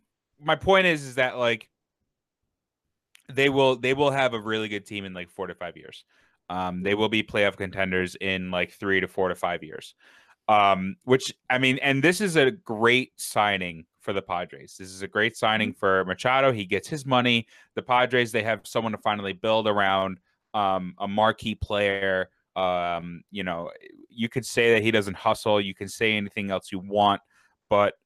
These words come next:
Speaker 1: uh, at the end of the day, he is a good player. Does he deserve
Speaker 2: Yeah.
Speaker 1: three hundred million dollars? He does. He really does. Um, I mean, my, my reasoning for that is,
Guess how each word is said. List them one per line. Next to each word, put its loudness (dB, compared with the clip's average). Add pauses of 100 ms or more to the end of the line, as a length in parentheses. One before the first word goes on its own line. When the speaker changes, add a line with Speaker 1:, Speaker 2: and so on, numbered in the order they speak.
Speaker 1:
uh, -2
at -8
the 0
end 2
of 2
the 0
day, 4
he -4
is 2
a 2
good 0
player. 0 (180)
Does -6
he -2
deserve 0
Speaker 2:
Yeah. -8
Speaker 1:
three -2
hundred 0
million 0
dollars? 4
He -6
does. -2 (220)
He 2
really 6
does. -2 (600)
Um, 2 (1500)
I 0
mean, 2
my, 2
my 2
reasoning 2
for -4
that 2
is, -2